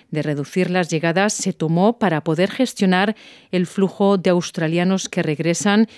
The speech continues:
y otros viajeros que han estado potencialmente expuestos a las nuevas variantes del covid,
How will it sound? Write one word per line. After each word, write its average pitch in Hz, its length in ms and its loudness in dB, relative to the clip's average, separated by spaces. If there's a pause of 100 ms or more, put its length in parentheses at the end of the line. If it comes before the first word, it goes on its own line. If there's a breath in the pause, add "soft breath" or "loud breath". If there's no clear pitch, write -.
(260 soft breath)
y 156 160 -6
otros 190 400 0
viajeros 180 680 0
que - 80 -4
han 160 80 0
estado 180 420 0
potencialmente 220 800 2
expuestos 185 600 -2
a 170 100 -2
las 160 180 0
nuevas 254 360 2
variantes 208 540 0
del 160 160 -4
covid, 190 300 0